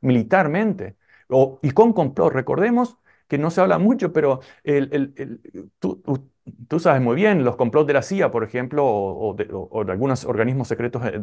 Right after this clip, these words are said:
europeos, nunca, nunca han dejado de generar... Eh, falsas banderas, como ya hablamos anteriormente, y, y que no,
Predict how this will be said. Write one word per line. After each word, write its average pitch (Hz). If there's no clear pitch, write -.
europeos, 117
nunca, 311
nunca 240
han 180
dejado 190
de 160
generar... 151
Eh, 123
falsas 165
banderas, 190
como 127
ya 131
hablamos 135
anteriormente, 180
y, 190
y 175
que 233
no, 240